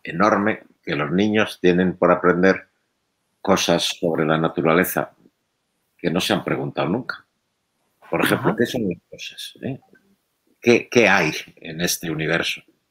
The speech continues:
Speaker 1: Si miro las cosas de un tamaño muy grande, de un tamaño muy pequeño, ¿en qué consisten? Pues eso resulta que es una cosa bastante fácil de guiar a los niños durante, digamos, media hora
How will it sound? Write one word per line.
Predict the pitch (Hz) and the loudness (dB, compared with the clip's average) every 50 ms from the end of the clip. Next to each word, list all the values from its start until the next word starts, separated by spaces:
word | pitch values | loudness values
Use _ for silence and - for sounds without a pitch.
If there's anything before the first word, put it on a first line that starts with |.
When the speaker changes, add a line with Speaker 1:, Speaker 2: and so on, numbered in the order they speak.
| _ _ _ _ _ _ _ _ - | _ _ _ _ _ _ _ _ -16
Speaker 1:
Si | - - 85 | -12 -10 -6
miro | 80 92 92 95 98 | -4 -2 0 2 2
las | 92 87 - | 2 0 0
cosas | - 98 - - 90 82 76 | -2 -2 -2 -2 -2 -2 -2
de | 82 | -4
un | 78 85 82 80 80 80 71 76 78 76 - | -4 -4 -4 -6 -6 -8 -10 -12 -16 -12 -6
tamaño | - 82 85 87 82 82 78 | -4 -2 0 0 -2 -2 -4
muy | 78 78 | -2 0
grande, | 85 90 98 92 82 82 | 0 2 2 2 2 0
de | 80 85 | 0 0
un | 85 - | -2 -2
tamaño | - 82 87 85 80 80 | -4 -4 -2 -2 -2 -4
muy | 80 73 | -6 -6
pequeño, | 69 - 82 - 85 82 78 76 71 69 71 71 | -6 -8 -6 -6 -6 -6 -4 -6 -6 -6 -8 -8
¿en | 78 73 | -8 -4
qué | - 104 98 - | -4 -4 -2 0
consisten? | 92 85 87 - - 85 - - 80 - _ _ - - _ _ _ _ _ _ _ | -2 -2 -2 -4 -6 -6 -8 -10 -14 -18 _ _ -20 -20 _ _ _ _ _ _ _
Pues | - 92 92 - | -6 -4 -2 -2
eso | 131 123 - 151 | -2 0 0 0
resulta | 139 135 123 - 151 135 - 123 104 - | 0 0 -2 -2 -2 0 2 2 2 2
que | 90 85 | 0 -2
es | 82 - - | -2 -2 -4
una | 87 82 82 - | -2 -2 -2 -2
cosa | - 101 - 104 | -2 -2 0 2
bastante | 78 71 - - - 80 - - 90 | 0 0 0 -2 -4 -4 -2 -2 -2
fácil | - - 208 - - - 80 65 65 | 0 0 -2 0 0 0 -2 -2 -2
de | - 139 67 135 - _ _ _ _ _ _ - - - | -4 -4 -4 -6 -8 _ _ _ _ _ _ -16 -14 -12
guiar | 71 67 71 78 78 80 82 82 | -8 -6 -4 -2 0 2 2 4
a | 87 85 | 4 4
los | 82 82 76 78 | 4 2 2 2
niños | 82 90 95 87 82 76 67 65 | 0 -2 0 0 -2 -2 0 -2
durante, | 76 71 73 71 - - 78 73 | -2 -2 -2 -2 -2 -2 -2 0
digamos, | 71 71 69 80 78 80 80 | 0 0 0 0 0 2 2
media | 80 82 82 85 82 82 | 2 2 4 4 6 4
hora | 85 80 78 - - | 4 4 2 -2 -4